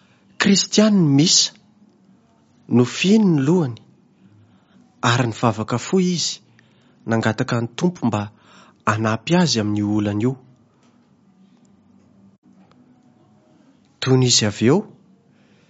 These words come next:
dia nanohy indray ny efa nataony. Nandinika tsara ny lafiny rehetra amin'ilay lazadiny, ka hita ny diso nataony.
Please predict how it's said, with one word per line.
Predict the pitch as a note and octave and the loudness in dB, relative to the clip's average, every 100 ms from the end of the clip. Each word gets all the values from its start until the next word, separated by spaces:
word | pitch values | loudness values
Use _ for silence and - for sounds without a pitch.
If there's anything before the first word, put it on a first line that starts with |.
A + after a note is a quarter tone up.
| _ _ _ - | _ _ _ 0
dia | C#3+ G3+ A3 G3 | 2 4 4 4
nanohy | E3+ D3 C#3 | 2 2 2
indray | A2+ A#2+ | 2 2
ny | D#3+ C3 | 2 0
efa | A2+ A#2 | -2 -4
nataony. | G2+ G2 A2+ A2+ - _ _ _ _ _ _ _ _ _ _ _ _ _ _ _ _ _ _ _ _ - | -6 -4 -4 -6 -10 _ _ _ _ _ _ _ _ _ _ _ _ _ _ _ _ _ _ _ _ -2
Nandinika | A2+ G#2+ B2 B2 C3+ B2 | 0 0 -2 -2 -2 -2
tsara | - G3+ G3 D#3+ | 0 0 2 0
ny | B2+ | 0
lafiny | A#2 - A#2+ | -2 -4 -6
rehetra | A2 A2+ D3 D#3 | -2 0 0 -2
amin'ilay | B2 G#2+ G2+ | -2 -2 -2
lazadiny, | G2 - A#2 C#3+ A2 - _ _ _ _ _ _ _ _ _ - | -2 0 0 0 -6 -14 _ _ _ _ _ _ _ _ _ -2
ka | G3 | 0
hita | D#3+ F3+ A#3+ F3+ | 2 0 0 0
ny | A#2+ G#2 | -2 -4
diso | - G2+ - | -2 0 0
nataony. | G#2+ G2 A#2 A2+ | -2 0 0 0